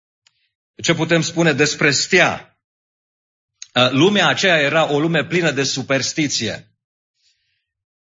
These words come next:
Și superstițiile prind bine atunci când li se întâmplă niște lucruri care omenește, a-, am spune,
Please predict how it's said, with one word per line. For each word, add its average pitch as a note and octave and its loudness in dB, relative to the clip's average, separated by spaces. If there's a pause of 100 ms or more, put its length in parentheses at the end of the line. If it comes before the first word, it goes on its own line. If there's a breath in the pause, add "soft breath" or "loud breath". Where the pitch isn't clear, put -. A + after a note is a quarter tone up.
(720)
Și - -2
superstițiile E3+ -2
prind F3 0
bine E3 2
atunci C#3 -2
când C#3 -2 (1200)
li C#3 0
se D3+ 0
întâmplă D3 0
niște C#3+ -2
lucruri C#3+ -2
care C3 0
omenește, C#3+ 0
a-, C3 4
am C3 -2
spune, C#3 -2